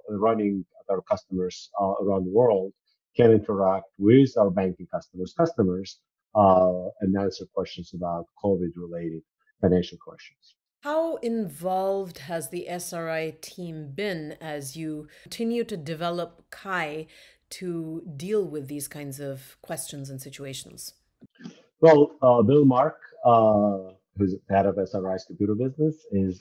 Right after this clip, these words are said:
Speaker 1: is on the board, and he's very active board member. We work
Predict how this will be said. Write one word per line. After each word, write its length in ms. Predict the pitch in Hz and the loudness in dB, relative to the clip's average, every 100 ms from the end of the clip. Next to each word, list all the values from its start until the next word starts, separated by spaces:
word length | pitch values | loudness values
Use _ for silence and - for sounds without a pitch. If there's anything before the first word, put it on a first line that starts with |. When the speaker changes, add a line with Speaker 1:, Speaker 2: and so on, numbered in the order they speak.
| - | -2
Speaker 1:
is 120 | 101 | 0
on 100 | 98 | 0
the 80 | 92 | 0
board, 460 | 92 95 95 123 - _ _ _ _ - | 0 0 0 -6 -16 _ _ _ _ 2
and 240 | 98 95 | 4 4
he's 240 | 98 98 90 | 4 2 0
very 420 | 98 98 95 104 - | 2 2 2 2 2
active 460 | 87 - - 90 | 2 2 -2 -4
board 240 | 82 95 87 | 0 0 2
member. 300 | 98 98 127 | 0 2 0
We 280 | 131 95 87 | 0 0 -2
work 220 | 90 92 | -2 -4